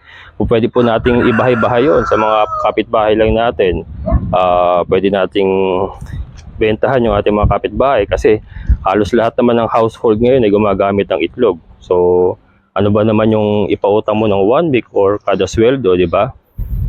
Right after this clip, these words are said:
Ah, kada sweldo bayad. O, "Pare, mare, kuha ka ng itlog, one tray. Sweldo bayad."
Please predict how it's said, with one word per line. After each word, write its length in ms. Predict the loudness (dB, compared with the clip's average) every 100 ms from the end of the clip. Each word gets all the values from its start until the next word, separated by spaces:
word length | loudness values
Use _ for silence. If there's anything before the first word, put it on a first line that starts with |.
| -4
Ah, 600 | -2 0 0 0 -2 -2
kada 160 | -2 0
sweldo 360 | 0 0 0
bayad. 480 | 0 0 2 2 0
O, 320 | 2 2 2
"Pare, 480 | 2 0 2 2 2
mare, 520 | 0 2 2 2 0 -4 -12 -14 -4
kuha 200 | 0 2
ka 40 | 2
ng 120 | 0
itlog, 280 | 0 0 2
one 200 | 2 0 0
tray. 360 | 2 2 0 -4 -8 -4 0 0
Sweldo 320 | 2 2 2 2
bayad." 480 | 2 2 2 0